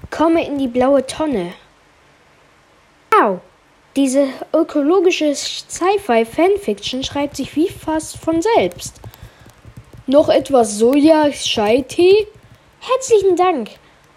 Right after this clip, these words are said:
Und danke, dass ich hier in den veganen Wochen in Ruhe arbeiten kann. Genau das möchte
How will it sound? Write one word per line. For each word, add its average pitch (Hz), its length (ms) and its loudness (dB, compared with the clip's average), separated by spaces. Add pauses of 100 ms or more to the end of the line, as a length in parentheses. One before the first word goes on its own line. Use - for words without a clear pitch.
(120)
Und 302 180 -2 (120)
danke, 349 420 2
dass 285 200 -2
ich 294 160 -4
hier 302 440 0
in 254 200 -6
den 247 260 -4
veganen 262 720 2
Wochen 285 420 -4 (360)
in 254 160 -4
Ruhe 294 280 4
arbeiten 294 540 2
kann. 180 300 -6 (1300)
Genau 302 360 4
das 302 480 2
möchte 269 840 0